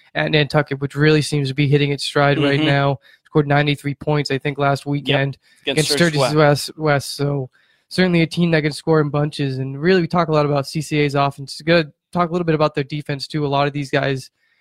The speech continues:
Speaker 1: do defend well, but it's kind of reliant on some of them having some big shooting nights. And I think if C C A has a cold shooting night, especially on the island in Nantucket, they're gonna have some issues. But,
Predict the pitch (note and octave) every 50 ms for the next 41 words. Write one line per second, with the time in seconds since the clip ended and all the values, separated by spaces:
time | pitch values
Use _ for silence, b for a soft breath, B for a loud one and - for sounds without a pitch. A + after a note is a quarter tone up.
0 | _ _ _ - G3+ G#3+ G3 F#3+ - - F3+ E3 E3 D#3 D#3+ D#3+ D#3 D#3 D#3 D#3
1 | C#3+ - _ E3 D#3 D3+ D3 C#3+ D#3+ D3 - - - - F3 F3 E3+ D3+ D#3 D3
2 | C#3+ D3 D3 D3+ D3 D3 D3 C#3 D3 C#3+ C#3 C#3 C3+ C3 C3 C3 B2 - _ -
3 | - E3+ E3+ D#3+ D3+ D3 D3 D3 D3+ C#3+ C#3+ C#3+ C3 - C#3 - C#3+ C3 - -
4 | D3+ C#3+ C#3 C3+ C3 C3+ C3+ C3+ C3+ - - - b b b b b b - D3+
5 | D3 C#3+ - - D#3+ D3 C#3 - - E3+ D#3+ - - E3 D#3+ D#3+ D#3 D3+ C#3+ C#3
6 | - - D#3 C#3+ - - D#3+ D#3 D#3 D#3 D#3+ D#3+ C#3+ - - D3+ C#3 - - C#3+
7 | C#3 C#3 C#3 C#3 C#3 C#3 C#3 C#3+ C#3 C#3 C3+ C3+ C3 C3 C3 - - C3+ C3 -
8 | C#3 - C#3 C#3 C#3 C3+ C3+ C3+ C3+ C3+ C3 - C3 C3 C3 C3 - - C#3 C#3
9 | C#3 - _ B2+ B2 -